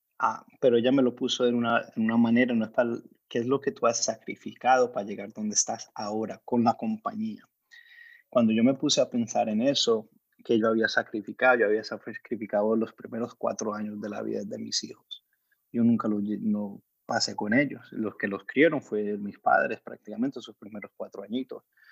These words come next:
Y eso a mí fue lo que me pegó. Y siempre se me quedó eso en la cabeza. Y entonces una de las cosas que yo dije que no estoy dispuesto a sacrificar en el futuro es mi familia. ¿Ok? So,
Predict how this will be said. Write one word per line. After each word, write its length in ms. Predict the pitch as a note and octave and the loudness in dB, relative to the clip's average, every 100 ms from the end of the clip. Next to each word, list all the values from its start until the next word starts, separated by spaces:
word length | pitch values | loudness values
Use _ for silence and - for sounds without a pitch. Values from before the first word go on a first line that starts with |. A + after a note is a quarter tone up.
| - - - - _ _ _ | -20 -20 -20 -20 _ _ _
Y 440 | C3+ B2+ B2 A#2+ | 6 8 8 4
eso 220 | A#2+ - | 0 2
a 20 | B2 | 4
mí 140 | A#2+ | 4
fue 180 | B2 A#2+ | 4 4
lo 140 | A#2 | 4
que 100 | A#2 | 0
me 160 | G#2+ G#2 | -6 -6
pegó. 480 | G#2 A2 A2+ - _ _ _ _ _ | -2 2 2 0 _ _ _ _ _
Y 600 | C3 B2 B2 A#2+ A2 - _ _ _ _ | 4 6 8 6 2 -4 _ _ _ _
siempre 440 | - - D3+ D3 D3 | 0 4 4 2 2
se 100 | C3+ | 4
me 140 | A#2+ | 4
quedó 160 | A2+ A2 | 2 -2
eso 120 | - | -2
en 60 | G#2+ | -4
la 120 | G2+ | -4
cabeza. 480 | - A2+ - - _ _ _ _ _ _ _ _ | -6 -6 -4 -4 _ _ _ _ _ _ _ _
Y 200 | - B2 | 2 6
entonces 440 | A#2 A2+ A#2+ B2 - | 6 4 0 0 0
una 200 | C3+ C3 | 0 2
de 40 | |
las 140 | A#2 - | 0 -2
cosas 280 | A#2+ C3 A#2+ | -2 -2 -2
que 120 | A#2 | -2
yo 80 | A#2 | 0
dije 240 | B2 A#2+ | 0 0
que 180 | A#2+ A#2 | 0 4
no 160 | A#2+ | 4
estoy 220 | A#2 - A#2+ | 2 0 0
dispuesto 380 | A#2+ - A#2 | 0 -6 -6
a 20 | A#2+ | -4
sacrificar 640 | A#2 - A2 A2 - A2+ | -4 -4 -2 -2 0 2
en 120 | A2+ | 2
el 100 | A2 | -2
futuro 520 | - - C3 B2+ A2+ | -6 -6 2 2 2
es 520 | G#2 G#2+ G#2 - - - | 0 -4 -4 -2 -2 0
mi 160 | A#2+ | 0
familia. 640 | A2+ G#2 G#2+ G2 - - - _ _ _ _ _ _ _ _ _ _ _ | 0 0 0 -4 -8 -16 -20 _ _ _ _ _ _ _ _ _ _ _
¿Ok? 180 | A2 - B2 - _ - - - - _ | -4 0 0 0 _ -20 -16 -16 -16 _
So, 640 | - D3+ C3+ B2 A#2+ - | 2 6 6 6 2 -2